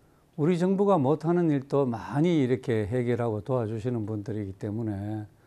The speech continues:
우리도 그분들이 편하게 생활하실 수 있도록 많은 지원을 해야 된다." 이런 생각을 갖고 있습니다. 그래서,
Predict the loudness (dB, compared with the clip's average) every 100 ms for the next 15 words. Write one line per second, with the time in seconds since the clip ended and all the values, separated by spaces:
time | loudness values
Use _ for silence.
0 | _ -20 -20 _ -4 -2 2 2 2 0
1 | 2 2 4 2 0 0 2 4 2 0
2 | -2 _ _ _ _ -4 0 2 0 0
3 | -4 -4 -4 0 0 0 -4 -8 0 2
4 | 2 0 2 4 4 2 0 0 -2 -4
5 | -6 -8 -16 _ -20 -20 -20 _ 2 4
6 | 4 2 0 4 4 4 2 0 -2 0
7 | 0 0 -4 -8 -4 -2 -2 -4 -8 -14
8 | -6 -4 0 0 0